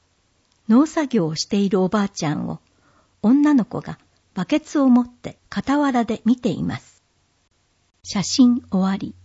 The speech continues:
「南区の魅力を発信しています。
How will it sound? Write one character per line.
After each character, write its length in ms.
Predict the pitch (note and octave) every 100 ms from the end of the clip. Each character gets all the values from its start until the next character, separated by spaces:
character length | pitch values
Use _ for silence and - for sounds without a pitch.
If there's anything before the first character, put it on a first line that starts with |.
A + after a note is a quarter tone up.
| _ _ _ _ _ _ _ _ _ - _ - - - -
「南 380 | G3 G3+ C#4 D4+
区 140 | - E3
の 160 | D#3
魅 100 | E3
力 380 | F3+ G3+ - F#3
を 80 | F3+
発 260 | - F3+
信 260 | - B3+ B3
し 120 | -
て 100 | -
い 100 | F#3
ま 160 | E3 F3+
す。 220 | -